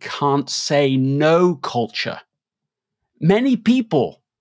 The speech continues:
felt they only had two choices, the polite yes or the rude no, and because they didn't want to look uncooperative, they really only had one option, nodding yes,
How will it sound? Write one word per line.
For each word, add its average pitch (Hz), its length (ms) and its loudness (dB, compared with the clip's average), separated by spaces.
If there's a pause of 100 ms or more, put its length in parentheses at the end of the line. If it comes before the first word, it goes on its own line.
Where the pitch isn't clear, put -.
(120)
felt 190 480 0
they 160 280 2
only 170 420 2
had 156 380 0
two 165 260 -2
choices, 202 580 0 (320)
the - 80 -10
polite 104 460 -4
yes - 680 -8 (880)
or 107 220 -2
the 143 160 -2
rude 113 420 -2
no, 147 460 2 (140)
and 143 320 0
because 190 460 0
they 135 220 2
didn't 131 360 0
want 127 220 0
to 135 100 0
look 127 340 0
uncooperative, 135 1120 0 (1120)
they 143 100 4
really 175 540 4
only 147 400 4
had 135 360 0
one 220 200 2
option, - 500 -4 (300)
nodding 143 560 2
yes, 104 480 -2